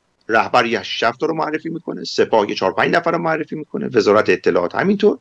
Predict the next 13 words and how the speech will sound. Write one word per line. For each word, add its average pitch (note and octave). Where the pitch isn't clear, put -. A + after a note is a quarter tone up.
یا F3+
اون A3
آقا F#3+
هم F#3+
که -
حالا D#3+
اومده D3+
فقط C3+
یه C#3
چهار C#3
سال C3+
به A2+
عنوان A#2+